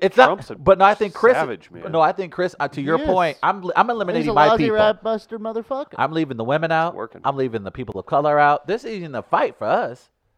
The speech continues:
Speaker 1: We've already made our decision. It's between you guys. It's between the white males in America. It has nothing, no, I'm, I kid you not. It has nothing else to do with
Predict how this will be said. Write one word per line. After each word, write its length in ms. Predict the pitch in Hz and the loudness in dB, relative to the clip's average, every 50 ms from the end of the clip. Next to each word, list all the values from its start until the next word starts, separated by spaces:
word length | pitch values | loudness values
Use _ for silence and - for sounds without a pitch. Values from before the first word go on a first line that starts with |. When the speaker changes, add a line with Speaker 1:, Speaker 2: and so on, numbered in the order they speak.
| _ _ _ _ _ | _ _ _ _ _
Speaker 1:
We've 220 | 180 240 269 220 | -8 -6 -2 0
already 280 | 175 139 120 107 101 92 | 0 0 0 0 -4 -8
made 300 | 87 123 190 226 175 104 | -6 -2 0 2 2 2
our 160 | 101 131 143 | 2 2 2
decision. 560 | 104 85 - 87 85 78 76 78 76 73 - _ _ _ _ _ _ _ _ _ _ _ - | 0 -2 -6 -14 -16 -16 -16 -18 -20 -20 -20 _ _ _ _ _ _ _ _ _ _ _ -12
It's 140 | - - | -10 -10
between 420 | 170 135 - - 113 95 85 78 78 | -10 -14 -12 -10 -10 -10 -10 -14 -12
you 220 | 90 175 240 226 | -6 -4 -4 -4
guys. 500 | 131 - - - - - - - _ _ _ _ _ _ _ | -4 -4 -6 -6 -8 -14 -20 -20 _ _ _ _ _ _ _
It's 140 | - 240 233 | 2 2 2
between 300 | 226 214 180 175 - 135 | 2 -4 -6 -6 -2 0
the 80 | 131 | 0
white 320 | 110 113 123 143 180 175 175 | 4 4 6 4 4 4 2
males 300 | 151 139 131 135 143 147 | 2 4 4 4 4 2
in 40 | 160 | 0
America. 460 | 170 196 214 208 151 - - 64 - - _ _ _ _ _ _ _ _ | 0 0 0 0 0 -2 -6 -14 -20 -20 _ _ _ _ _ _ _ _
It 120 | - 226 277 | 2 6 6
has 180 | 277 285 - 208 | 8 6 6 6
nothing, 240 | 269 285 277 233 220 | 4 2 2 0 -4
no, 80 | 226 202 | 0 2
I'm, 140 | 214 240 226 - - | 2 2 2 4 4
I 120 | 202 208 | 4 4
kid 220 | 208 - 226 196 226 | 4 2 -2 -2 0
you 60 | 226 | 2
not. 300 | 240 233 208 139 - - _ _ _ | 4 4 4 2 0 -6 _ _ _
It 100 | - 220 | 0 0
has 160 | 226 196 151 | 0 0 2
nothing 300 | 165 196 220 - 240 233 | 2 2 2 2 2 4
else 200 | 208 185 185 - | 4 4 6 6
to 80 | - 180 | 2 0
do 260 | 151 170 170 165 165 | 2 2 2 2 2
with 340 | 165 165 151 143 135 127 | 4 4 4 4 4 2